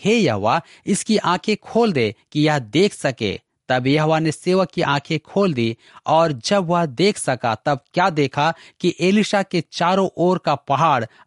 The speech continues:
अग्निमय घोड़ों और रथों से भरा हुआ है। मेरे मित्रों, अब प्रश्न यह उठता है, क्या यह अपनों के साथ व्यवहार करने के लिए परमेश्वर का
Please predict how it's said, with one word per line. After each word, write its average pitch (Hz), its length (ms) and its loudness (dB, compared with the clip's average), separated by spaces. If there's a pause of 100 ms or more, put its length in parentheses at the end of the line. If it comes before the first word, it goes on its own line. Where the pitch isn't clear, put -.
(100)
अग्निमय 185 500 0
घोड़ों 160 380 0
और 127 260 -2
रथों 170 240 -2
से 120 340 -2 (240)
भरा 101 360 -2
हुआ 113 280 -2
है। 95 240 -12 (300)
मेरे 214 200 -2
मित्रों, 135 300 -8 (100)
अब 151 200 -4
प्रश्न 175 280 -4
यह 151 160 -2
उठता 135 340 -2
है, 101 220 -8 (260)
क्या 202 160 2
यह 214 180 2
अपनों 185 420 -2
के 151 180 -4
साथ 143 320 0
व्यवहार 147 320 -2
करने 165 360 -2
के 131 200 -2
लिए 107 260 -2
परमेश्वर 151 640 0
का 131 300 -2